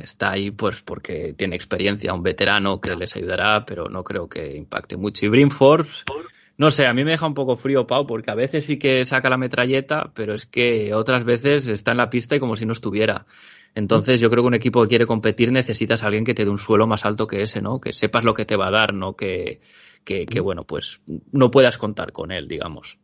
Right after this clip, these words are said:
Speaker 2: Yo creo que muchas de las, eh, posibilidades de éxito de estos Wolves están en, en D'Angelo Russell,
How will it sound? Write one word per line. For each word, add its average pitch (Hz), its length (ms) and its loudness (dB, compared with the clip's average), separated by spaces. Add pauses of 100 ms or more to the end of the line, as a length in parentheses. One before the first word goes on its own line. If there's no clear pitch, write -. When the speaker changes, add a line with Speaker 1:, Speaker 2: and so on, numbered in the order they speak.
(920)
Speaker 2:
Yo 117 100 -4
creo 127 140 6
que 117 120 6
muchas 117 420 4
de 117 140 6
las, 101 560 0 (420)
eh, 101 220 -6
posibilidades 113 640 6
de 123 100 8
éxito 120 340 0
de 110 60 2
estos 107 220 -2
Wolves 110 520 -2
están 107 340 -6
en, 98 320 -6
en 101 160 -6
D'Angelo 107 400 6
Russell, 110 460 4